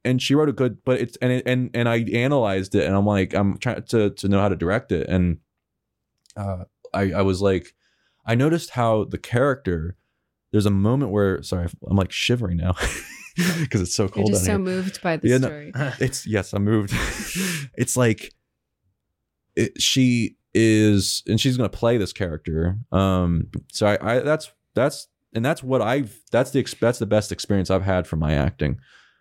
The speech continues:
Speaker 1: is when I get to play a character that is based on one of the flaws I wrote. And every character who I write a flaw about,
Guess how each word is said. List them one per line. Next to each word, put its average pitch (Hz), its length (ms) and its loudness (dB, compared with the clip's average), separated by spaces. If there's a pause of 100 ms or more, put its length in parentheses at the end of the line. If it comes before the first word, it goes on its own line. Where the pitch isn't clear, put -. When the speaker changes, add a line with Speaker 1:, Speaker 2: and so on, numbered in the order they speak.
(140)
Speaker 1:
is 101 140 -12
when 92 100 2
I 95 60 0
get 85 100 -4
to 92 60 -8
play 101 240 0
a 92 40 0
character 95 540 0
that 85 160 0
is 82 160 2
based 87 320 -2
on 78 160 2
one 85 140 4
of 78 60 2
the 67 60 -2
flaws 85 320 -2
I 82 80 -2
wrote. 73 200 -2
And 80 140 -2
every 107 220 2
character 107 460 0
who 95 160 0
I 85 60 2
write 87 200 2
a 78 60 -4
flaw 87 340 0
about, 104 360 0